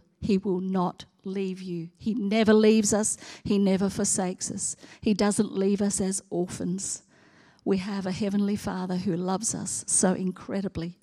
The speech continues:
and so completely. We also know that storms are uncontrollable in the natural.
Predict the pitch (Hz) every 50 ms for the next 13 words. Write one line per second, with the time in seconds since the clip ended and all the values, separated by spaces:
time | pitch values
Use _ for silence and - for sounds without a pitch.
0 | _ - 180 180 175 - - 214 196 202 - - 202 269 - - 202 196 - -
1 | 196 175 185 - _ _ _ _ _ _ _ _ _ _ - _ - _ _ _
2 | _ _ _ _ _ _ _ _ _ _ _ - 214 240 247 247 233 - - 302
3 | 233 226 220 226 226 220 214 214 214 202 208 196 196 196 - _ _ _ _ _
4 | _ - _ _ _ _ _ _ - - - _ _ _ _ _ _ _ _ _
5 | _ _ _ _ _ _ _ _ _ _ _ - - - - 247 208 208 202 185
6 | - - - 202 202 202 - 226 185 190 - - 214 202 202 202 196 190 202 190
7 | 180 180 190 185 185 190 196 208 - - - - 180 170